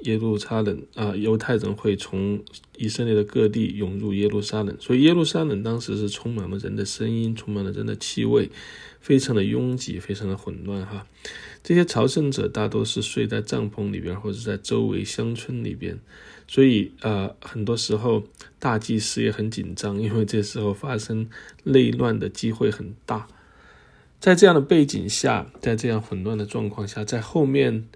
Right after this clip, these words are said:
耶稣被熙熙攘攘的人群，啊，抓，捉拿，然后，啊，门徒四散的这样子一种背景下面，这段经文最开始的一个故事却是令人耳目一新的一个故事，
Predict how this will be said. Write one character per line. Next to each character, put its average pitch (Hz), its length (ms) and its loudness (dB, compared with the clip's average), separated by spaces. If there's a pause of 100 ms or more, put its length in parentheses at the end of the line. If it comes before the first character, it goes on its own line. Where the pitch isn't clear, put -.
(100)
耶 123 180 4
稣 127 420 -2 (140)
被 113 160 2
熙 113 220 -4
熙 120 120 0
攘 110 200 0
攘 110 100 0
的 101 140 -2
人 101 260 -4
群， 104 480 -6 (400)
啊， 95 320 -6
抓， 117 380 -2 (100)
捉 131 360 2
拿， 95 260 -4
然 92 180 -6
后， 101 300 -6 (220)
啊， 101 200 -8 (140)
门 107 200 -4
徒 113 200 -6
四 117 240 -2
散 117 180 -2
的 98 100 -4
这 98 140 -6
样 98 160 -4
子 101 140 -8
一 101 100 -6
种 90 240 -10 (160)
背 123 180 4
景 - 220 -8
下 107 220 -6
面， 104 200 -4 (680)
这 165 140 4
段 139 160 8
经 143 240 0
文 117 200 0 (320)
最 165 200 8
开 - 260 0
始 120 220 -6
的 90 100 -6
一 98 60 -4
个 101 100 -2
故 104 260 -4
事 98 320 -4
却 - 220 -6
是 101 240 -8
令 110 180 -4
人 101 160 -2
耳 92 160 -6
目 101 220 -4
一 101 100 -2
新 110 320 -6
的 104 120 -4
一 85 80 -8
个 95 120 -6
故 92 220 -8
事， - 260 -10